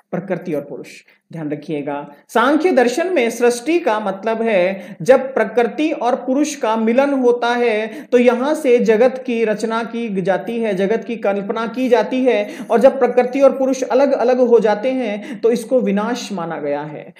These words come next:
इसको मुक्ति माना गया है। जब प्रकृति और पुरुष अलग हो जाते हैं तो ये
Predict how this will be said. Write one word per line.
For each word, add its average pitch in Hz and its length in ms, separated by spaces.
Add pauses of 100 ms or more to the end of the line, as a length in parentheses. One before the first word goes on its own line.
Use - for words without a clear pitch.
इसको 254 360
मुक्ति 269 480
माना 233 340
गया 226 240
है। 226 560 (1500)
जब 202 220
प्रकृति 277 400
और 190 80
पुरुष 208 280
अलग 254 300
हो 175 200
जाते - 380
हैं - 200 (1300)
तो 165 100
ये 156 340